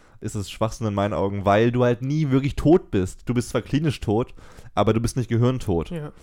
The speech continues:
Speaker 1: Weil wenn du gehirntot bist,
Speaker 2: Dann kannst du nicht träumen. Oder diese
Speaker 1: dann ist halt
Speaker 2: Vorstellung
Speaker 1: nichts,
Speaker 2: halt
Speaker 1: genau. Aber wenn du klinisch tot bist, dann kann dein Herz zwar nicht schlagen und sowas,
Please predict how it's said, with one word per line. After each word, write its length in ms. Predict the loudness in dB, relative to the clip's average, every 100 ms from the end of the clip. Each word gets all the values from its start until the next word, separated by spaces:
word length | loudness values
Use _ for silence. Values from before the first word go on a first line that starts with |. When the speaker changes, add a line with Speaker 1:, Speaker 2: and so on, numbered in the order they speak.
| -10
Speaker 1:
Weil 100 | -2
wenn 100 | 0
du 60 | 2
gehirntot 500 | 4 4 4 4 4
bist, 340 | 2 0 -4 -20 -20 -20 -20 -20 -20 -20 -20 -12
Speaker 2:
Dann 180 | -8 -6
kannst 180 | -8 -8
du 40 |
nicht 180 | -12 -12
träumen. 460 | -12 -10 -8 -10 -8
Oder 120 | -8
diese 160 | -6 -2
Speaker 1:
dann 120 | 2
ist 100 | 4 4
halt 120 | 4
Speaker 2:
Vorstellung 60 | 4
Speaker 1:
nichts, 100 | -2
Speaker 2:
halt 120 | -2
Speaker 1:
genau. 300 | 2 2 4
Aber 140 | 4
wenn 100 | 4
du 100 | 0
klinisch 300 | 0 0 -2
tot 220 | 0 0 2
bist, 260 | -2 -2
dann 80 | -6
kann 100 | -2
dein 100 | 0
Herz 200 | 0 0
zwar 120 | -4
nicht 160 | -4 -4
schlagen 260 | -2 0
und 80 | -2
sowas, 380 | -4 -2 -2